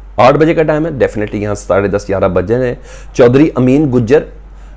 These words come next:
पाकिस्तान तहरीक इंसाफ के, अ, आंख कहलाते थे लाहौर के अंदर, और, अ, इन्होंने नून लीग की सीट ली है। ज़्यादा अच्छी बात यह है कि आंख क्यों कहलाते थे, ये ओन चौधरी के भाई हैं, ठीक है,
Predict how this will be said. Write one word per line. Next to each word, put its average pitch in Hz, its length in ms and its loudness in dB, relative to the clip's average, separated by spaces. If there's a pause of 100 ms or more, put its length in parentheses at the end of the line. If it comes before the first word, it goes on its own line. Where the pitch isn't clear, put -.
(100)
पाकिस्तान 104 760 0
तहरीक 107 360 -2
इंसाफ 107 540 0
के, 123 180 2
अ, 104 680 -2
आंख 143 400 0
कहलाते 90 360 2
थे - 160 -12 (140)
लाहौर 95 400 0
के 98 120 -6
अंदर, - 240 -10 (640)
और, 92 400 2
अ, 95 520 0
इन्होंने 143 260 2
नून 123 280 2
लीग 120 160 0
की 120 100 -2
सीट 104 280 -4
ली 120 160 -2
है। 113 100 -6 (200)
ज़्यादा 120 200 2
अच्छी 135 220 -2
बात 110 240 -2
यह 95 140 -4
है 95 80 -8 (880)
कि 95 380 -2 (240)
आंख 113 200 -2 (120)
क्यों 123 120 -2
कहलाते 101 360 0
थे, 104 140 -10
ये 104 320 -2
ओन 120 240 0
चौधरी 107 380 0
के 107 80 -2
भाई 90 220 -8
हैं, 92 200 -10 (1300)
ठीक - 120 -14
है, - 120 -10